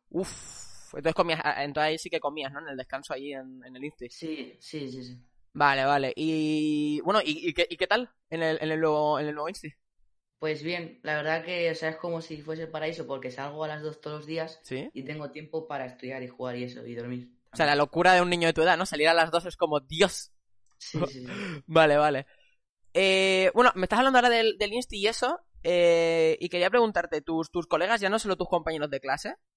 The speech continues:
Speaker 1: sino
Speaker 2: Ujú.
Speaker 1: tus amigos en general, eh, ¿cómo,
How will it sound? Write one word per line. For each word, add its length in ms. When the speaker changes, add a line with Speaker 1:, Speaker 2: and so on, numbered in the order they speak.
Speaker 1:
sino 680
Speaker 2:
Ujú. 80
Speaker 1:
tus 280
amigos 320
en 40
general, 420
eh, 760
¿cómo, 880